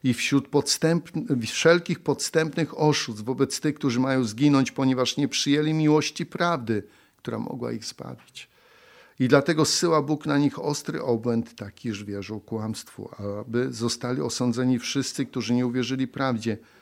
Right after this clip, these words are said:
lecz znaleźli upodobanie w nieprawości. Oto prawica Boża nie jest wyciągnięta, żeby ratować, ale żeby stracić. Kiedy Bóg wyciąga prawicę, żeby stracić, obłęd spada na człowieka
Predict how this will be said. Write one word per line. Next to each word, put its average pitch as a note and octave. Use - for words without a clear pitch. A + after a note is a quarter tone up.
lecz A2+
znaleźli A#2+
upodobanie A2+
w -
nieprawości. G#2+
Oto A2+
prawica B2+
Boża A2+
nie C#3
jest C3+
wyciągnięta, C3
żeby G#2
ratować, G2+
ale G2+
żeby G2
stracić. G#2
Kiedy A2+
Bóg C#3
wyciąga C#3+
prawicę, C#3
żeby A#2+
stracić, B2+
obłęd A#2+
spada A#2
na G#2+
człowieka G#2+